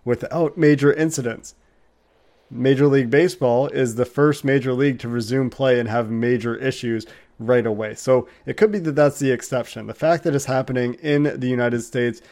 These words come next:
is what brings it to the forefront, right? And it's what's causing all of this pessimism around football. But if they do it right, there's still a chance that they can do it the way that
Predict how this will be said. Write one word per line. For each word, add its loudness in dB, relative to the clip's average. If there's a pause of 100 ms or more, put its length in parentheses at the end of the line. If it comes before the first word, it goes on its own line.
(120)
is -4
what 0
brings 0
it -8
to -8
the -6
forefront, -10
right? -4
And -6
it's -6
what's -2 (380)
causing 0
all 4
of 2
this -4
pessimism -4
around -4
football. 0 (680)
But -2
if -4
they 2
do 2
it 2
right, -2 (460)
there's -10
still 2
a 2
chance 0
that -4
they 2
can -2
do 2
it -2
the -2
way 0
that -2